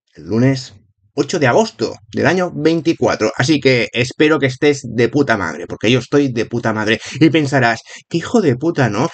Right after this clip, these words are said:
Ya, mm, mm, de, de buena mañana dando, pues, aquí cantando con buena energía, no sé qué". Oye, pues sí, sí, hay que iniciar siempre la semana, pues, positivamente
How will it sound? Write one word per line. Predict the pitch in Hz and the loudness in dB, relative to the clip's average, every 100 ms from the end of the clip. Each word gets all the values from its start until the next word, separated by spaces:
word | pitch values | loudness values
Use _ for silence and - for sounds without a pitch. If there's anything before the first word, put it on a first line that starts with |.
| - | -4
Ya, | 117 147 220 - - - | 2 4 2 -4 -20 -8
mm, | 165 | -4
mm, | - 180 - - | 0 0 0 0
de, | 165 147 | 0 0
de | 156 156 | 2 2
buena | 165 214 | 2 -2
mañana | 196 175 185 190 185 | -4 -4 -2 -2 -2
dando, | 151 165 180 190 | -2 0 0 2
pues, | 156 143 135 - _ - | 2 2 0 -6 _ -12
aquí | - 135 147 | -4 -2 -2
cantando | 160 127 113 165 190 196 190 | 0 0 2 0 0 -2 -2
con | 185 135 | -2 0
buena | 139 180 160 | 2 2 0
energía, | 143 120 127 185 175 170 | -2 -4 0 2 2 0
no | 160 131 | -2 -2
sé | 123 107 | -4 0
qué". | 147 143 - - | 2 0 -4 -4
Oye, | - 202 147 | -2 -2 -4
pues | 120 135 | -4 -6
sí, | 131 180 135 | -2 -2 -2
sí, | 127 - 170 127 - 143 - | -4 -2 0 0 -4 -12 -4
hay | 180 | -2
que | 180 | -2
iniciar | 170 160 131 127 107 | -4 -4 -2 -2 -2
siempre | - 135 139 127 113 | -2 2 2 2 -2
la | 113 123 | -4 -4
semana, | - 101 95 127 160 | -6 -6 0 0 2
pues, | 120 110 | -2 -2
positivamente | 107 104 - 78 98 107 107 143 165 | -4 -6 -6 -4 0 2 2 2 0